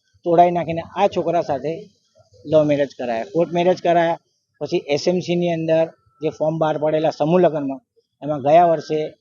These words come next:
સમૂહ લગ્ન કરાયા એના. હમણાં વચ્ચે એના બાળક બી હતું, બાળક બી આ લોકો પડાવી નાખ્યું. મારી છોકરીને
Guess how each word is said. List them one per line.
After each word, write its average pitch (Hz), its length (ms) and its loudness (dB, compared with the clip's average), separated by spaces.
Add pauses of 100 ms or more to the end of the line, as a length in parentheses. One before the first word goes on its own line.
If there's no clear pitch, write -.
(160)
સમૂહ 156 220 -4
લગ્ન 151 280 -2
કરાયા 127 400 -4
એના. 113 220 -12 (340)
હમણાં 147 200 -4
વચ્ચે 156 240 -2
એના 165 380 -4 (100)
બાળક 156 280 4
બી 196 180 2
હતું, 160 240 -4 (400)
બાળક 131 260 -4
બી 180 60 -16
આ 170 80 0
લોકો 160 220 -4
પડાવી 123 320 -6
નાખ્યું. - 1200 -14
મારી 143 240 0
છોકરીને 160 680 -4